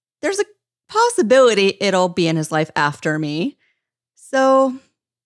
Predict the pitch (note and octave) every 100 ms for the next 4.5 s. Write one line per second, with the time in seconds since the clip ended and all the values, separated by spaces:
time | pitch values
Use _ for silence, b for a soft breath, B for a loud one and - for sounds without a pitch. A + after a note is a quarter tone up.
0 | _ _ _ - C4+ F#4 E4 E4 D#4+ D4+
1 | D#4+ - F#4 - D#3 G#2+ - - - _
2 | _ _ _ _ G#3+ G#3+ G#3+ A3 - _
3 | _ G#3+ G#3 G#3 A#3+ A#3+ A3 - C#4+ F4+
4 | - - E3 D#3+